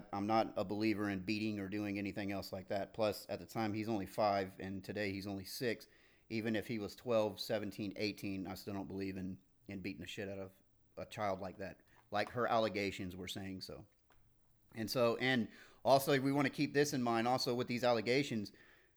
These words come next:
three of 'em, I didn't even have him in my possession. She fucking called and said that he was in my possession when he was in her possession.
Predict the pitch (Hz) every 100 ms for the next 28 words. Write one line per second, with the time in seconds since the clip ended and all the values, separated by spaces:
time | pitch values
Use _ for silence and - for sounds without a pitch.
0 | _ _ _ - - 143 151 160 143 127
1 | 123 127 127 127 120 107 123 117 127 120
2 | 110 107 95 110 123 123 92 _ _ _
3 | _ _ _ _ _ _ _ _ - -
4 | 131 131 147 151 127 135 135 127 117 -
5 | 131 123 104 - 143 123 104 131 147 123
6 | 117 117 113 120 110 107 117 113 101 95
7 | 120 147 135 104 92 92